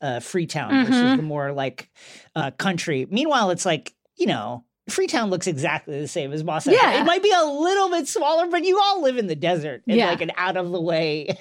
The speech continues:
Speaker 1: <laughs> you know, planet. But that was fascinating to see that kind of play out,
Speaker 2: Yeah.
Speaker 1: those ideas of, like, city versus country and, uh, and different class conflicts within Star Wars.
Speaker 2: I actually think that's really interesting, and probably a reason why me and you have had a more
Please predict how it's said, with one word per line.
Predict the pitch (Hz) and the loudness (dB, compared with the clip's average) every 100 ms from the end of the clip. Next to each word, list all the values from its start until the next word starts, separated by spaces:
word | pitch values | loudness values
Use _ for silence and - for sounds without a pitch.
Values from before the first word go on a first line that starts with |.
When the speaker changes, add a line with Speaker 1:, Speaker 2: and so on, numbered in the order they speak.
| - | -4
Speaker 1:
<laughs> | - 294 | -4 -2
you | 254 302 | -2 -2
know, | 311 247 | -2 -4
planet. | 202 247 240 208 - - - - | -6 -4 -2 -2 -4 -14 -20 -4
But | - 277 | -2 2
that | 320 330 | 2 2
was | 349 | 0
fascinating | 311 269 269 294 277 254 220 | 2 0 0 -2 -2 -2 -4
to | |
see | 226 - 240 | -6 -4 0
that | 226 220 | 0 0
kind | 226 220 | -2 -4
of | 190 | -4
play | 226 208 | -2 0
out, | 214 226 | 2 2
Speaker 2:
Yeah. | 247 240 | 4 4
Speaker 1:
those | 202 160 | 4 2
ideas | 147 185 180 156 | 0 2 2 0
of, | 156 | -4
like, | 151 147 127 | -4 -6 -6
city | - 214 185 160 | -2 0 2 0
versus | 160 | -2
country | - 233 208 180 151 135 | -4 -6 -6 -4 -4 -4
and, | 131 139 - - - - - | -4 -6 -12 -18 -16 -14 -2
uh, | 151 147 139 143 - | 2 2 0 -2 -2
and | 160 151 | -2 0
different | 190 190 185 - | 0 -2 -4 -6
class | - 180 185 - | -4 -2 -2 -2
conflicts | - 160 135 160 120 - | -4 -4 -2 -6 -6 -6
within | 143 156 | -4 -4
Star | 131 - 170 | -6 -6 -6
Wars. | 151 - _ _ - | -6 -12 _ _ -2
Speaker 2:
I | 294 359 | 2 2
actually | 349 - 339 | 0 -2 -2
think | 311 311 | -2 -2
that's | 254 254 | -4 -2
really | 262 247 | 0 2
interesting, | 262 269 247 226 | 2 0 0 0
and | 220 | 0
probably | - 285 320 311 | 2 2 2 2
a | 254 | 2
reason | 233 247 220 214 | 4 4 4 4
why | 202 | 6
me | 202 208 | 6 6
and | 214 214 | 6 6
you | 208 | 6
have | 196 | 4
had | - 196 | 2 2
a | 190 | 4
more | 196 196 196 190 190 | 4 4 4 2 0